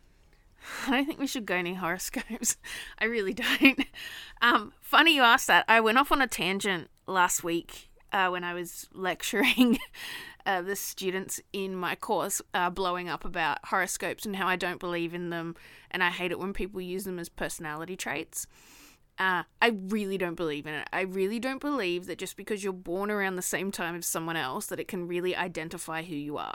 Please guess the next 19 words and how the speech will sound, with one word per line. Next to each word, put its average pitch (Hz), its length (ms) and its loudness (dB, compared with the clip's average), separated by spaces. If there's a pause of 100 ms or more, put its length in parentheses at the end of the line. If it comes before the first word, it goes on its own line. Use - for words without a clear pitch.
as 190 140 -6
an 180 80 -4
individual. 170 640 -6 (800)
And 214 140 6
I 190 60 10
hate 196 300 0
the 220 80 0
way 202 120 -2
people 190 360 -4
use 175 280 -2
it 165 160 -6 (240)
as - 180 -4
personality 165 640 -2
traits, - 440 -8 (340)
i 202 180 10
e, 185 340 2 (140)
"Oh, - 360 8 (560)
I'm 226 160 0
so, 226 720 4